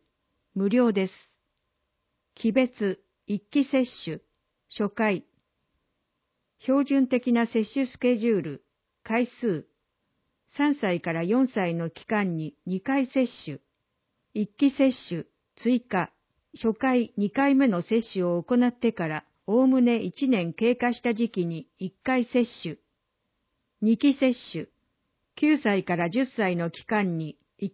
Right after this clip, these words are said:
回接種。場所、受託医療機関。我が家の健康カレンダーをご覧ください。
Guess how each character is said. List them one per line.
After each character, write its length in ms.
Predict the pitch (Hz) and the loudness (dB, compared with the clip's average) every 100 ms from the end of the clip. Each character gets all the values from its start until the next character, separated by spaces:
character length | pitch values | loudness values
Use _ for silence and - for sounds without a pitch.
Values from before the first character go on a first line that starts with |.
| _ | _
回 280 | 285 254 165 | 0 0 0
接 180 | 214 208 - | -2 -4 -6
種。 140 | 170 - _ _ _ _ _ _ _ | -12 -14 _ _ _ _ _ _ _
場 160 | 202 202 | -6 -4
所、 320 | - 202 - _ _ _ _ _ _ | -2 -4 -4 _ _ _ _ _ _
受 140 | 220 214 | -2 0
託 320 | - 285 262 | 0 2 2
医 80 | 240 | 4
療 260 | 247 240 | 4 2
機 160 | 240 - | 0 -8
関。 320 | 185 151 127 _ _ _ _ _ _ _ | -6 -6 -8 _ _ _ _ _ _ _
我 140 | 247 277 | 0 4
が 120 | 254 | 4
家 140 | 202 | 2
の 160 | 170 165 | 0 -2
健 260 | 240 262 254 | 0 2 2
康 200 | 254 247 | 2 2
カ 160 | 247 | 0
レ 140 | 247 240 | 2 2
ン 80 | |
ダ 240 | 190 175 165 | 2 0 0
ー 20 | |
を 140 | 160 | -2
ご 120 | 143 180 | -2 -2
覧 220 | 202 196 | -2 -2
く 100 | 190 | -2
だ 140 | 180 | -4
さ 180 | - 180 | -2 -6
い。 140 | 147 | -6